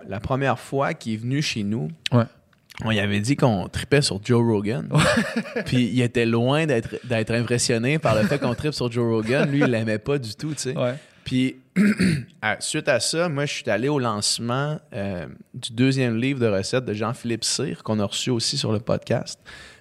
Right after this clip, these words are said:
Speaker 1: Puis j'y ai croisé India, India Desjardins, qui était là. Puis elle m'a
Speaker 2: Ouais.
Speaker 1: dit,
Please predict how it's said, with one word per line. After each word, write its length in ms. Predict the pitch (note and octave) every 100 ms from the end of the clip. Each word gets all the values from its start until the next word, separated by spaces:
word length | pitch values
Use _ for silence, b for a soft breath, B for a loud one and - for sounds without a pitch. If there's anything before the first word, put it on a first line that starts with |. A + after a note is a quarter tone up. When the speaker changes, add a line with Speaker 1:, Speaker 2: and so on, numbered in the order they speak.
| _
Speaker 1:
Puis 100 | -
j'y 180 | A#2 A#2
ai 40 | A#2+
croisé 580 | - A#2 A2 A2+ C#3 -
India, 440 | B2 G#2 A2 - - A#3 A#2+
India 180 | A#2+
Desjardins, 420 | A2+ A2 F#2 F2 C#3
qui 60 |
était 160 | - G2+
là. 120 | A#2 F3+
Puis 640 | - - - - - -
elle 40 | A2
m'a 140 | A2+
Speaker 2:
Ouais. 60 | C3
Speaker 1:
dit, 340 | A2 C#3+ D#3+